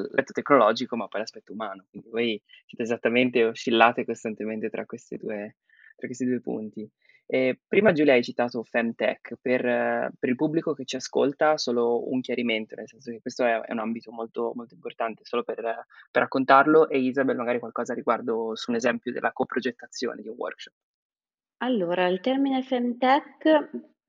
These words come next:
Speaker 2: è stato coniato da, ehm, la, la fondatrice di, di Clue, questa app, ehm,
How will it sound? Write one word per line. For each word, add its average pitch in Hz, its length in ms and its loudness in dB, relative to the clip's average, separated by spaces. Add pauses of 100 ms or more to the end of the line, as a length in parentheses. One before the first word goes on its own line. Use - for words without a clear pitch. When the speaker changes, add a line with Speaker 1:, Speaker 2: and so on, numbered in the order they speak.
(240)
Speaker 2:
è 214 120 -2
stato 202 260 -2
coniato 202 500 2
da, 190 540 4
ehm, 180 1000 0 (200)
la, 180 640 2 (280)
la 196 160 0
fondatrice 202 840 2
di, 185 400 6
di 175 160 0
Clue, 254 580 4
questa 190 420 2
app, - 300 -2
ehm, 185 720 2